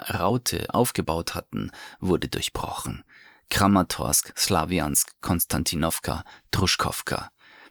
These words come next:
Die Einnahme von Konstantinowka ebnet den Weg sowohl nach Slawiansk als auch nach Kramatorsk,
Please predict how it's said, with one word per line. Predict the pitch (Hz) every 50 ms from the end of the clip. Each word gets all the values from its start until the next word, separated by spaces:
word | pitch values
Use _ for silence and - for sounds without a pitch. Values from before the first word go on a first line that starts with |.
| _ _ _ -
Die | - - - -
Einnahme | 95 110 127 147 151 143 135 127 120 113
von | - 110 107
Konstantinowka | 107 - 135 135 131 - - 110 107 - 107 101 110 117 117 - - 107 -
ebnet | - 110 120 - 127 117 - -
den | 92 92 90 82
Weg | 90 95 113 131 -
sowohl | - - 104 92 92 104 113
nach | 113 104 92
Slawiansk | - - 113 107 113 120 123 127 123 120 117 - - -
als | - 92 98 -
auch | - - 87 - -
nach | 101 92 - -
Kramatorsk, | - - 98 98 95 92 - - - 101 98 113 - -